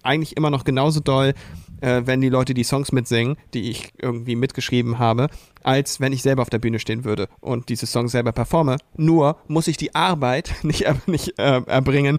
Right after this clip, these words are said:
auch noch selber auf der Bühne zu stehen. Und das finde ich ehrlich gesagt, äh, sehr entspannend.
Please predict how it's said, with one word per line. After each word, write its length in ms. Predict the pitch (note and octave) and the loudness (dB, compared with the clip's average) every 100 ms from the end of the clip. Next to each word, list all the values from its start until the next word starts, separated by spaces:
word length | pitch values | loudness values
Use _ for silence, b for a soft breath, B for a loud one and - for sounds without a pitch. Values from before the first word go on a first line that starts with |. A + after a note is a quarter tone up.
| B - | B -2
auch 140 | D#3 | 0
noch 140 | E3 | 2
selber 280 | C#3 F3+ F3+ | 2 2 2
auf 80 | D3 | 2
der 140 | D3+ | 0
Bühne 260 | C#3+ B3+ F3 | 2 2 2
zu 140 | D3+ | 2
stehen. 320 | C#3 C#3 C3+ C#3+ B B | 0 2 2 0 B B
Und 80 | E3+ | 0
das 160 | F3 - | 0 0
finde 180 | A3+ F#3+ | 0 2
ich 80 | |
ehrlich 260 | F3+ E3 - | 2 0 0
gesagt, 440 | E3+ D3+ D3+ D#3 - - _ _ | 0 2 2 0 -8 -20 _ _
äh, 240 | - G2+ - | -8 -8 -6
sehr 320 | C#3+ D3+ C#3 | 0 2 2
entspannend. 600 | C#3 - C3 B2 A2 | 0 0 0 0 -4